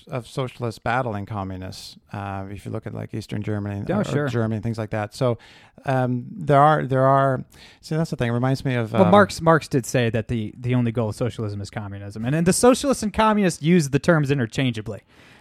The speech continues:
Speaker 1: Yeah,
Speaker 2: So,
Speaker 1: well, well,
Speaker 2: you
Speaker 1: let's
Speaker 2: know.
Speaker 1: look at Chinese communism.
Speaker 2: Oh,
Speaker 1: You
Speaker 2: gosh.
Speaker 1: know, I mean, uh, so let's not even go there, say,
Speaker 2: Right.
Speaker 1: right? But, but, but it can be, um, just, um,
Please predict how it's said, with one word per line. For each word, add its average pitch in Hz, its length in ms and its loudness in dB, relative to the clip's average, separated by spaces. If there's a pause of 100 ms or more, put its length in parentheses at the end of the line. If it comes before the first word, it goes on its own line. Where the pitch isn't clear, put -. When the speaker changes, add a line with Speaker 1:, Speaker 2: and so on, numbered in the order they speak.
(120)
Speaker 1:
Yeah, 175 100 2
Speaker 2:
So, 180 60 8
Speaker 1:
well, 147 260 6
well, 147 140 8
Speaker 2:
you 147 60 6
Speaker 1:
let's 151 160 4
Speaker 2:
know. - 20 4
Speaker 1:
look 156 140 4
at 127 80 -4
Chinese 123 320 0
communism. 95 600 -4
Speaker 2:
Oh, 117 80 -10
Speaker 1:
You 104 60 -12
Speaker 2:
gosh. 110 280 -2
Speaker 1:
know, 98 80 -2
I 95 100 -2
mean, 98 300 -8
uh, 101 120 -6
so 101 260 -6
let's 104 180 -8
not 104 140 -6
even 101 120 -8
go 110 140 -2
there, 101 160 -4
say, 120 200 -4
Speaker 2:
Right. 123 80 0
Speaker 1:
right? 113 140 0 (240)
But, 147 260 2
but, 131 400 2
but 127 200 2
it 135 100 0
can 135 160 0
be, 151 560 2
um, 104 560 0
just, - 340 -2 (140)
um, 98 360 -4